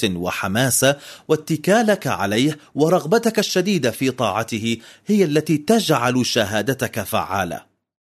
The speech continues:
النقطة الثالثة والأخيرة، وقد احتفظت بهذه النقطة حتى النهاية، وأريد أن أعلق عليها تعليقاً مختصراً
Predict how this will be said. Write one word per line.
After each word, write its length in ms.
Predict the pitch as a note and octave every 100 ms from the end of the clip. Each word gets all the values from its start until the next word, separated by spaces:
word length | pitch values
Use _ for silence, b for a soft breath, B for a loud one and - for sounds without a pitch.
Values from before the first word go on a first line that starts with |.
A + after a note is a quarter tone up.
| _ _ _ _ _ D#3
النقطة 320 | G3+ A3 F3
الثالثة 720 | - E3 D#3+ D3+ D3 C#3+ C#3
والأخيرة، 1040 | C3 A#2+ A#2+ - G2 - D3 C3 B2 B2 B B B -
وقد 520 | G#2+ G#2 B2+ G#2 F2+
احتفظت 500 | F#2 - A2+ B2 -
بهذه 420 | G2+ F#2+ A2+ F2
النقطة 380 | F2 A#2 - G2+
حتى 280 | - B2+ A2+
النهاية، 680 | F#2 F#2 A2+ B2 B2+ D#3+ B B B
وأريد 440 | C3+ C#3 D3 C3
أن 300 | C3 C3+ G#2
أعلق 380 | G2+ A#2+ A2+ -
عليها 400 | F2+ G#2 A2+ G2
تعليقاً 520 | - F#2+ A2+ A2+ G#2+
مختصراً 880 | F#2 F#2+ F#2 - A#2 - G#2 A2+ D3+